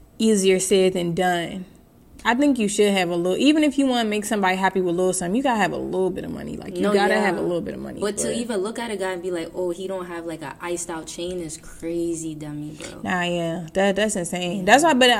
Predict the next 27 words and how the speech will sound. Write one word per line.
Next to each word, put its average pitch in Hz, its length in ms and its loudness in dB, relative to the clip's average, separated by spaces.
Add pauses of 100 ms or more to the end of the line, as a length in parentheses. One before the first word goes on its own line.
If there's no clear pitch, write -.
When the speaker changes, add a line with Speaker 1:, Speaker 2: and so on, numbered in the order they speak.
(100)
Speaker 1:
it's 233 140 2
like 247 180 0
that 202 240 0
pressure. 196 260 -2
That's 202 160 0
why 262 80 -4
people 233 240 -2
chains 190 440 -4
be 190 120 -6
fake, - 400 -10 (220)
'cause - 240 -4
it's 180 180 -2
like, 165 220 -4
Speaker 2:
Yeah. 156 240 -12 (580)
Speaker 1:
I'm 160 80 -2
Speaker 2:
And 165 60 2
Speaker 1:
not - 140 2
Speaker 2:
that's 440 140 -4
crazy. 277 460 -4
I 269 160 2
used 311 300 0
to 302 80 -4
think, 262 240 -4
like, 175 240 -6
guys 185 360 -2
were 180 140 -2
like, 151 240 -6